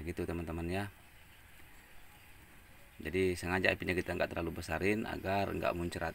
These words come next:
ya. Artinya kan ini kan masih agak basah, ya. Jadi kalau ya terlalu besar apinya itu ditakutkan muncrat.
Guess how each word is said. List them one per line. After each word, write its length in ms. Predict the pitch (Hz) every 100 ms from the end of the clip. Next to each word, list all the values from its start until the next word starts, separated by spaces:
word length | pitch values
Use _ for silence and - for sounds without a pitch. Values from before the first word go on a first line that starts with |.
| -
ya. 160 | 82 87 - - - - - - - - - -
Artinya 300 | - 92 95
kan 160 | 107 107
ini 160 | 104
kan 160 | 117 117
masih 400 | 107 104 101 90
agak 320 | 95 90 90
basah, 260 | 90 92 90
ya. 180 | 82 87 - - -
Jadi 480 | 82 80 101 98 85 -
kalau 400 | 87 85 85 87
ya 160 | 87
terlalu 320 | 85 85 82
besar 160 | 85 82
apinya 320 | - - 82
itu 80 | 82 92
ditakutkan 480 | - - 87 - 107
muncrat. 400 | 90 87 92 90